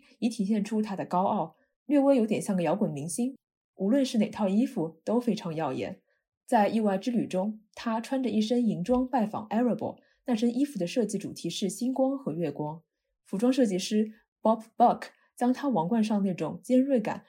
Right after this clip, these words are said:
融入到服装上，并加入了一些会让人联想到银色话术的花纹。整体的感觉就是体现一种冬天的冷酷。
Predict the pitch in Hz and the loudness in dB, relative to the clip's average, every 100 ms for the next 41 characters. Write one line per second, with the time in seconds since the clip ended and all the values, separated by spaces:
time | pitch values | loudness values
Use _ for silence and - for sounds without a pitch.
0 | _ 160 170 175 170 - 156 214 233 233 | _ -8 -4 -2 -4 -4 -2 -2 0 -2
1 | - _ _ _ 254 214 254 262 220 185 | -4 _ _ _ 2 4 2 2 2 0
2 | 190 220 220 - _ 233 226 202 175 175 | -2 -2 -2 -6 _ 0 2 2 0 0
3 | 196 214 170 190 180 160 - 214 240 196 | 0 0 -2 -4 -4 -2 0 0 0 -6
4 | - 165 170 160 156 151 165 _ _ _ | -6 -8 -4 -4 -4 -8 -14 _ _ _
5 | 247 285 214 214 165 165 160 180 - _ | -2 0 0 0 -2 0 -2 -2 -8 _
6 | 196 190 190 170 170 - 151 240 214 160 | -6 -6 -4 -6 -6 -8 0 2 2 0
7 | 165 - 226 247 285 247 165 - - 156 | -6 -2 -2 0 -2 -2 -4 -8 -8 -8